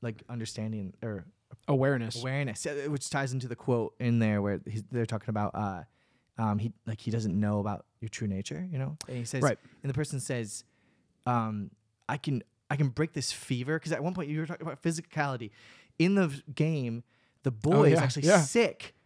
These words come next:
Speaker 1: He's
Speaker 2: Yep.
Speaker 1: actually sick, and they actually identify it. This, this person identifies it as he's sick because he's a, a god who thinks he's a man.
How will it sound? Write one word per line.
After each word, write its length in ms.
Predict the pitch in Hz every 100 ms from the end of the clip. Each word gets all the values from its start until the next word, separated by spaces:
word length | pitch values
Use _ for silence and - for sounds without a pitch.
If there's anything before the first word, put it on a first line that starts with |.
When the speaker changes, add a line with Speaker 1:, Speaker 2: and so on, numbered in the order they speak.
| _
Speaker 1:
He's 100 | -
Speaker 2:
Yep. 20 | 190
Speaker 1:
actually 140 | 180
sick, 400 | 165 - - 214 147
and 80 |
they 60 | 156
actually 220 | 170 180
identify 520 | 147 160 185 - 143
it. 140 | 123 98
This, 180 | 131 -
this 160 | 135
person 240 | - 139 135
identifies 420 | 127 131 131 117
it 40 |
as 160 | 120 -
he's 140 | 127
sick 460 | - - 202 196 - - - -
because 280 | 160 156 135
he's 340 | 151 139 - _ _ -
a, 80 | 139 123 _ 139
a 80 |
god 420 | 123 160 165 165 131
who 120 | 131
thinks 240 | 151 143
he's 120 | 147
a 60 | 131
man. 380 | 123 160 170 117